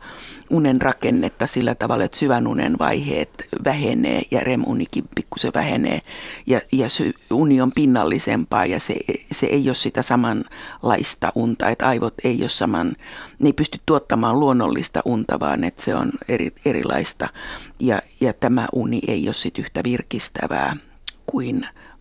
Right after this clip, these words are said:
luonnollinen uni. Et siinä se vertailu tulee. Miksi sitten nää, nämä, nämä, ää, mielialalääkkeet niin parantaa unta, niin,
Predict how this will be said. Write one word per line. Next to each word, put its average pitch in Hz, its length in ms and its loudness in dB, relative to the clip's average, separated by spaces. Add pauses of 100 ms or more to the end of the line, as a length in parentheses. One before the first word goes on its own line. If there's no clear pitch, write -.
luonnollinen 98 840 0
uni. 117 340 -2 (340)
Et 135 120 -2
siinä 123 300 2
se 120 180 -2
vertailu 127 480 -2
tulee. 95 240 -2
Miksi 160 340 0
sitten 127 340 -2
nää, 113 260 0 (500)
nämä, 120 360 0 (240)
nämä, 120 400 0 (160)
ää, 101 320 0 (540)
mielialalääkkeet 123 1000 2
niin 131 160 4
parantaa 127 640 2
unta, 135 360 2
niin, - 320 0